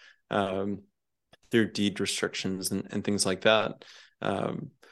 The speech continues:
so I think that there's, there's a lot of people working on this, and it shows up in very different ways, like, from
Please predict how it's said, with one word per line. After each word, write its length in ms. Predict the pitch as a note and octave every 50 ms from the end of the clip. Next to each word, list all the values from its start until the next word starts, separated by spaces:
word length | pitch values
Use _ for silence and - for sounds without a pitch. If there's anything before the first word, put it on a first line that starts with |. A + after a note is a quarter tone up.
| - - _ _ _ -
so 180 | - - C3+
I 80 | C3+ C3+
think 320 | C3+ D#3+ D#3 D3+ C#3 -
that 220 | - C3+ A#2+ - -
there's, 560 | C3 B2 B2 A#2+ A#2 A2 - - - - - _ _ _ _ _ _ _ _ _ _ _ _ _ _ _ _ _
there's 140 | B2 A#2+ A2
a 60 | A#2
lot 380 | G#2 G2+ G#2+ A2 A#2 A#2+ B2+ B2
of 80 | A#2+
people 280 | - B2+ A2+ G#2+ G#2 G2
working 280 | G#2 G#2+ G#2 - G#2+
on 180 | G2+ F#2+ F#2+ F#2+ G2
this, 420 | G2 F#2 - - - - - - - - _
and 140 | - A2 G2+
it 180 | G#2 G2+ - -
shows 480 | - - - - - C3+ C3 A#2+ -
up 280 | D3 C#3 G#2 - - - -
in 180 | - G#2+ G#2 G2
very 440 | F#2+ G#2 G#2 A2 C3 C#3 C#3+ C3+ B2
different 300 | A#2+ A#2 - A#2 - -
ways, 320 | A2+ B2+ A#2+ G#2 F#2+ G2+
like, 320 | G2+ F#2+ F2+ - F#2+ F#2
from 420 | - - A#2+ G#2+ G#2+ G#2 G2+ G2+